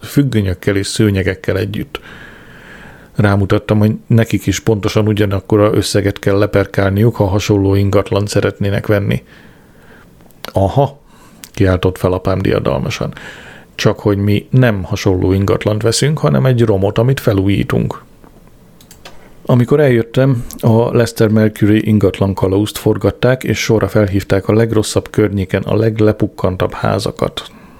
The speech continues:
Megfáradt, öreg arcuk kigyúlt a lelkesedéstől. Nem volt szívem visszarángatni őket a földre. Akkor sem ismernének föl egy födémgerendát, ha pofán vágná őket.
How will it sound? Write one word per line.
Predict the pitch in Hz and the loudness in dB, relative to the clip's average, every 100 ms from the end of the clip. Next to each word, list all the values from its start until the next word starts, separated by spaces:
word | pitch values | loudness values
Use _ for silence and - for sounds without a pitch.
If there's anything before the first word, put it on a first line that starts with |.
| - - - - - - - - - - - - | -20 -20 -20 -20 -20 -20 -20 -20 -20 -20 -10 0
Megfáradt, | 117 131 - 104 98 101 - - | 0 0 -4 -2 0 -2 -4 -2
öreg | 117 101 | 0 2
arcuk | 104 - - 104 - | -2 -2 -6 -6 -6
kigyúlt | - 110 95 98 95 | 0 0 2 2 2
a | 92 | 2
lelkesedéstől. | 95 92 - - 107 110 - - 107 110 - - - - - - - - | 2 0 -2 -2 -2 -2 -2 -2 -2 -4 -14 -20 -20 -20 -20 -20 -12 -2
Nem | 95 90 | 0 2
volt | 92 | 0
szívem | - 101 92 92 | 0 -2 0 -2
visszarángatni | 95 - 98 95 98 98 101 | -2 -2 -2 0 -2 -2 0
őket | 104 - - | 0 0 -4
a | |
földre. | 104 110 - - - - - - - - - - - - - | -2 0 0 0 -4 -6 -20 -20 -20 -20 -20 -20 -20 -20 -8
Akkor | - 113 - 101 | -4 -2 -2 -4
sem | - - | -4 -4
ismernének | 107 - 113 101 98 98 | -4 -2 0 0 -2 -4
föl | - 101 | -2 -2
egy | 95 | -2
födémgerendát, | - 104 98 95 92 92 90 92 - | -2 0 0 0 -2 -2 -2 -4 -4
ha | - | -6
pofán | - 95 - 50 | -4 -4 -2 -2
vágná | - 52 52 - | -2 -2 -2 -2
őket. | 50 50 - - - | -2 -2 -4 -6 -12